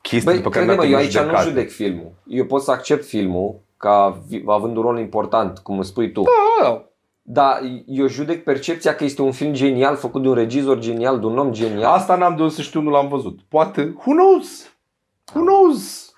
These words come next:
Speaker 1: Who knows?
Speaker 2: Bine, nu zic, nu, poate sunt eu biased.
Speaker 1: Who knows?
Speaker 2: Bine, pe mine m-a și enervat ce am văzut atunci la Micuț, un podcast, că era el foarte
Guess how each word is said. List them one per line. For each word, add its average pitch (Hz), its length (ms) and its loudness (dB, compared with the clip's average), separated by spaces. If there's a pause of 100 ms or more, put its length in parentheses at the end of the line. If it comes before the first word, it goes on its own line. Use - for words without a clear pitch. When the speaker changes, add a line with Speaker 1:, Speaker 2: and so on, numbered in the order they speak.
(120)
Speaker 1:
Who 277 140 -10
knows? 339 560 -4
Speaker 2:
Bine, - 240 -2
nu 123 140 -2
zic, 92 180 -6
nu, 95 100 -8
poate 117 240 -4
sunt - 140 -6
eu 101 80 -2
biased. 90 480 0
Speaker 1:
Who 370 60 2
knows? 403 220 6
Speaker 2:
Bine, 294 80 4
pe 143 120 0
mine 143 120 0
m-a 147 120 2
și 147 140 -2
enervat 110 420 -2
ce 95 380 -4 (220)
am 92 140 -2
văzut 95 240 -2
atunci 92 280 -2
la 82 320 0
Micuț, 190 320 -8
un 82 120 -10
podcast, - 560 -6
că - 60 -6
era 90 200 2
el 82 120 -4
foarte - 580 -8